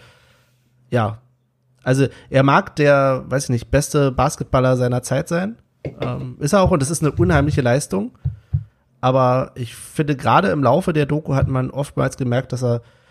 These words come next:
halt sich selber und den Sport, also sich in dem Sport gepusht hat, aber selten mal irgendwie, weiß ich nicht, ich hab ihn jetzt selten mal sagen hören von wegen, Hey, ohne die Leute, ohne die anderen wäre ich irgendwie nicht hier, wo ich bin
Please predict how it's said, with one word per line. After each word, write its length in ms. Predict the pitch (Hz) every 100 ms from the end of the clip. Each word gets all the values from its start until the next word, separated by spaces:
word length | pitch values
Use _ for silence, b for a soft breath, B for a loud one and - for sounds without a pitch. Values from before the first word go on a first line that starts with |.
| b -
halt 220 | 123 - -
sich 400 | 117 151 196 -
selber 460 | 135 185 127 104
und 240 | 120 120 131
den 120 | 120
Sport, 600 | - - 139 151 - - _ _ _ -
also 160 | 123
sich 180 | 117 -
in 120 | 156
dem 120 | 170 143
Sport 320 | - 160 -
gepusht 360 | - 135 -
hat, 220 | 165 190 _ _ _ _ _ _ _ _ _ _
aber 260 | 127 131
selten 300 | 120 139 -
mal 160 | 147 139
irgendwie, 640 | 143 143 135 135 131 135 - _ _ -
weiß 140 | 107
ich 60 | 107
nicht, 100 | 104
ich 60 | 147
hab 120 | 127
ihn 100 | 131
jetzt 140 | 120
selten 220 | 123 127
mal 160 | 143 127
sagen 260 | 123 127 135
hören 140 | 127
von 220 | 135 120
wegen, 180 | 127 127
Hey, 380 | 120 123 139 135 _ _ _
ohne 180 | 127 135
die 100 | 131
Leute, 540 | 131 127 127 131 135 127 135 160 -
ohne 180 | 139 131
die 120 | 120
anderen 280 | 139 131 113
wäre 120 | 113
ich 100 | 113
irgendwie 240 | 113 113
nicht 120 | 120
hier, 240 | 139 127 113
wo 60 |
ich 120 | 113 -
bin 220 | 107